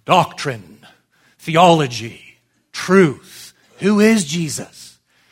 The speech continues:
Well, Paul laid that foundation in chapter one in that beautiful hymn, or at least a creed in verses fifteen through twenty.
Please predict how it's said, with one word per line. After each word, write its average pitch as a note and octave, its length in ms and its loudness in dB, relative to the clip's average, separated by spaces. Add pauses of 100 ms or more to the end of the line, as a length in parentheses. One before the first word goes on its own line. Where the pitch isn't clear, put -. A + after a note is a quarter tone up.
(200)
Well, G#2 120 -20
Paul D#3+ 380 2
laid F3 260 2
that D#3 160 0
foundation D3 520 -8
in C3+ 80 -14
chapter C#3+ 400 -8
one C#3+ 220 -8
in C3+ 80 -10
that C3 180 -12
beautiful D3 440 -8 (200)
hymn, D3 560 0
or A#2+ 120 -12
at A#2+ 40 -14
least D#3+ 220 -8
a C3+ 80 -12
creed E3 540 -4
in B2+ 80 -12
verses C3+ 280 -10
fifteen D#3+ 440 -12
through D3 180 -14
twenty. E3 540 -12